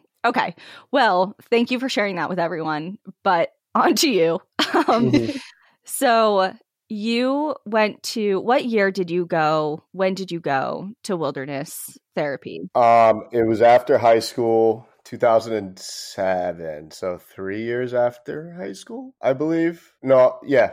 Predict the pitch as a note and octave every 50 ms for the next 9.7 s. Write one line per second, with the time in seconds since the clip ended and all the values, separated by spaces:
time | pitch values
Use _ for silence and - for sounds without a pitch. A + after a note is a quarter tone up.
0 | - - - B2+ A#2 C3+ B2 B2 A#2+ A#2+ A#2 A2 F#2+ - A2 G2+ F#2+ F#2 F#2+ F#2
1 | F2+ - - A2 G#2 G2 F#2+ E2+ - - - G#2+ A#2 B2 C#3 C#3+ C#3 C3+ B2+ -
2 | C#3+ C3 B2 - - C#3+ C3 B2+ B2+ C3 B2+ A#2+ B2 B2+ A#2+ A#2 A#2+ A#2+ A#2+ A#2
3 | A2 G2+ G#2+ A2+ A2+ G#2+ - - A#2 A2 G2 G2 G#2 A2+ A#2 A2 A#2+ A#2+ A2+ G#2+
4 | G2 - - - C3 B2 A#2 A2 G2 - - - - A#2 G#2+ G#2 G#2 G2+ F#2+ G2
5 | F#2 _ _ _ _ _ _ - - G#2 G2+ - - - C3 B2 A#2 A#2 A2 G#2+
6 | G2+ F#2 - - G2+ F2+ F2 F2 F2+ G2 G#2+ B2 _ - F#3 A3 F#3 - D#3+ E3
7 | E3 D#3 - _ _ - G#3 F3+ D3+ C#3+ D3 - - - _ - G#3 G2+ G#2 -
8 | G3+ A#2 B2 B2 B2 - A#2+ A2+ A2 G2 A2 - - A2 G#2+ F#2 G#2+ G2+ G2+ G#2
9 | G2+ F#2 G#2+ G2 F#2+ F#2+ F#2 F#2 F2+ F2+ F2 F2 E2+ F2